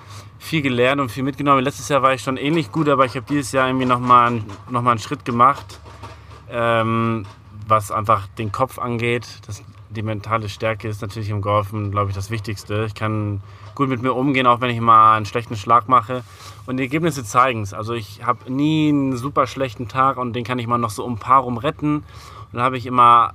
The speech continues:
ein, zwei, drei unter Paar und dann eine tiefe Runde. Und das ist in drei Runden immer ganz gut. Aber ich weiß, dass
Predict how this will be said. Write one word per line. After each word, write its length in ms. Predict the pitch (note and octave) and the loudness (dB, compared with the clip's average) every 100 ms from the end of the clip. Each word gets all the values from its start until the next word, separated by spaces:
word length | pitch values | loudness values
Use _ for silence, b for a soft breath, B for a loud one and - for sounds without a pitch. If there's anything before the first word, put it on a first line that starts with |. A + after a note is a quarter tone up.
| - | -6
ein, 220 | B2+ C3+ | -6 -6
zwei, 320 | - C3 C3 | 2 2 2
drei 180 | A#2 A#2 | 0 2
unter 220 | B2+ A#2 | 2 0
Paar 240 | G2+ C#3+ D#3 | -2 0 0
und 60 | |
dann 100 | B2 | 0
eine 200 | A2+ B2 | -2 -4
tiefe 280 | A2 B2 A2 | -6 -8 -4
Runde. 220 | G#2 G2+ | -2 0
Und 80 | G2+ | -2
das 160 | G#2 G#2+ | -4 -6
ist 120 | - | -8
in 80 | A2 | -2
drei 220 | G#2+ A#2 | 0 2
Runden 240 | A#2+ A2+ | 0 -4
immer 180 | A2+ A2 | -4 -2
ganz 240 | A2 G2+ | -2 -6
gut. 160 | - G#2 | -8 -8
Aber 240 | F#2 G#2+ | -4 -4
ich 120 | G#2+ G#2+ | -4 0
weiß, 280 | A2+ B2 | 2 2
dass 240 | B2+ G#2+ | -4 -12